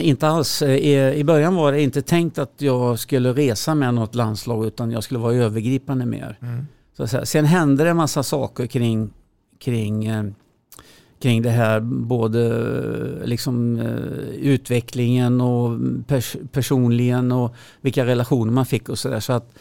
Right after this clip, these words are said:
Speaker 1: det blev till slut så att, att jag fick ta ansvaret för även medierelationerna för herrar, damer och i viss mån U tjugoett.
Speaker 2: Mm.
Speaker 1: Plus det ordinarie arbetet. Så att det var ganska mycket jobb, kan man säga då. Men,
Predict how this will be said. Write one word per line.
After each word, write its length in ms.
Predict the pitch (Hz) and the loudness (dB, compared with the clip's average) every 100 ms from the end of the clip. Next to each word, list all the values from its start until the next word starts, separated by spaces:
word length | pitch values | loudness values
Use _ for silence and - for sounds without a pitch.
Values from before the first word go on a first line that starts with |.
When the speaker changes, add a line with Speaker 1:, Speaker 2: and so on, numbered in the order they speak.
| - - - - _ - | -20 -20 -20 -20 _ 0
Speaker 1:
det 120 | 143 | 2
blev 520 | 135 151 196 190 147 | 4 6 6 6 4
till 180 | - 170 | -2 -4
slut 320 | - 131 120 | -2 -2 -4
så 240 | - 127 - | -6 -6 -2
att, 380 | 123 117 - | -4 -4 -10
att 340 | - 120 - - | -6 -6 -6 -8
jag 380 | - 139 139 143 | -2 2 2 2
fick 340 | - 123 - - | 0 -2 -2 -10
ta 360 | - 143 156 | 0 0 2
ansvaret 520 | 143 120 - 117 113 107 | 0 -2 -2 -4 -2 -2
för 280 | 123 113 117 | -2 -2 -2
även 360 | - 131 120 123 | -2 -2 0 0
medierelationerna 880 | 135 113 113 110 113 110 123 113 113 | 2 2 0 -2 -2 -2 -2 -2 -4
för 160 | 120 | -4
herrar, 540 | 113 123 127 110 120 117 | -2 0 0 0 -4 -4
damer 480 | 120 131 107 107 113 | 0 0 2 -2 -4
och 240 | - - - | -6 -8 -4
i 100 | 147 | -2
viss 280 | 123 120 - | 0 -2 -4
mån 200 | 113 120 | -2 2
U 140 | 131 | 2
tjugoett. 420 | 107 160 160 - | 0 -4 -6 -10
Speaker 2:
Mm. 120 | 123 123 139 - _ _ - - _ _ _ | -8 -8 -10 -20 _ _ -20 -20 _ _ _
Speaker 1:
Plus 300 | - 160 143 | 0 0 0
det 120 | - | 2
ordinarie 600 | 139 139 131 123 117 120 | 4 4 4 4 2 0
arbetet. 540 | 131 113 147 160 - - | -2 -2 -2 -4 -8 -8
Så 120 | 135 | -8
att 60 | 117 | -4
det 60 | |
var 140 | 127 135 | -2 0
ganska 300 | 143 120 143 | 0 -2 -2
mycket 260 | 135 143 | -4 -2
jobb, 260 | 139 160 135 | -2 -4 -6
kan 160 | 143 | -6
man 100 | 135 | -6
säga 200 | - 123 | -6 -6
då. 120 | 113 117 | -4 0
Men, 220 | 127 | 0